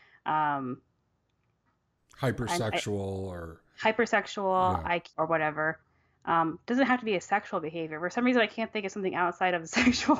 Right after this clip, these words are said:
Speaker 1: behavior right
Speaker 2: It's
Speaker 1: now.
Speaker 2: like we, we,
Speaker 1: But
Speaker 2: we started our podcast and we're talking about sexual behaviors, and now we can't think of anything else. But
Speaker 1: Yes, exactly.
Speaker 2: But yeah,
Speaker 1: Um,
Speaker 2: um, and I'm struggling now too. So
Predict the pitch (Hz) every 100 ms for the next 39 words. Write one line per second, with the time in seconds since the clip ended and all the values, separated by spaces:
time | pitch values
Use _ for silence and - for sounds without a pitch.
0 | 262 208 226 220 240 175 143 135 175 165
1 | 165 160 151 127 117 131 185 175 131 131
2 | 139 - 143 170 151 131 117 110 113 107
3 | 107 98 110 107 107 101 95 104 95 104
4 | 92 95 92 90 87 90 92 90 95 82
5 | 90 87 87 87 85 87 87 - - 87
6 | - _ - 208 175 - 185 185 170 -
7 | 156 143 139 170 226 139 110 139 127 123
8 | 117 113 - _ _ _ _ _ _ _
9 | _ _ _ _ _ _ - 139 156 175
10 | 160 - 117 101 104 101 101 - 120 82
11 | - 95 92